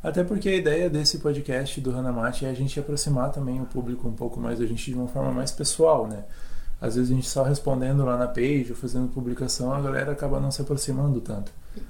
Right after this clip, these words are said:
E ouvindo a nossa voz, assim, vendo a nossa dicção, eles vão entender um pouco mais os nossos sentimentos pelo que a gente passa aqui.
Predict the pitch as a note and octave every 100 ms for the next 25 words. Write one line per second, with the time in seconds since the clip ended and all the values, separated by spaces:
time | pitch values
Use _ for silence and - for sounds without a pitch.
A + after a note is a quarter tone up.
0 | - - A2 A2 G#2 A2 A2+ A2+ - A#2
1 | A#2 A#2 - A2+ A2 B2 A#2+ A2+ A2+ A#2
2 | A2+ - - A#2+ B2+ B2 A#2+ A#2+ A#2+ A#2+
3 | A#2 A#2+ A2 C3+ - - F#3+ A2 A2+ B2
4 | A2+ C3 B2 A#2+ A#2+ B2 - - - -
5 | - - - - G#3+ - A#2+ A2 G#2 G2+
6 | - A#2 - C3 D#3+ F3+